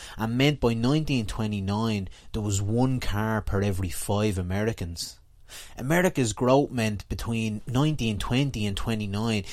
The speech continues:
the economy grew by forty-two percent. The G D P rose from six and a half thousand to just over eight thousand per capita, but obviously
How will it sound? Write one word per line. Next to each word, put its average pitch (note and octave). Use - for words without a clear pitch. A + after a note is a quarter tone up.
the A2
economy D3
grew B2
by G#2
forty-two A2
percent. G2+
The B2
G C3+
D D#3+
P B2+
rose A#2
from G#2
six -
and A2+
a G2+
half G#2
thousand F#2+
to G#2+
just A#2+
over G#2
eight A#2+
thousand F2+
per F2+
capita, G#2
but G#2
obviously F#2+